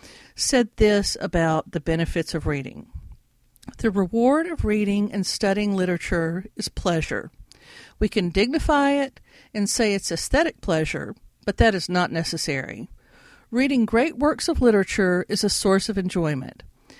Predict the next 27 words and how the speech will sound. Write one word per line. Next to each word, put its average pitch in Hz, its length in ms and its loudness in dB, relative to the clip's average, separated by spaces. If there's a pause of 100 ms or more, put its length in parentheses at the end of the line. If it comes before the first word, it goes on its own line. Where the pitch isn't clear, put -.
(180)
A 240 60 0
genius 262 520 2
touched - 380 2
a - 40 0
piece - 280 4
of - 100 0
paper, - 500 6 (140)
and 208 140 -2
he 262 100 2
did 294 280 -4
something 262 340 0
that 202 140 -2
nobody 277 420 2
else 262 220 0
before 226 400 4
him 214 260 2
or 180 80 -4
since - 420 -4
did. 165 460 -6 (720)
He 247 160 4
left 247 340 2
something 247 520 0
that 190 160 -6
is 156 120 -4
imperishable 262 1040 2 (220)
and 208 100 -2
enduring. 190 720 -4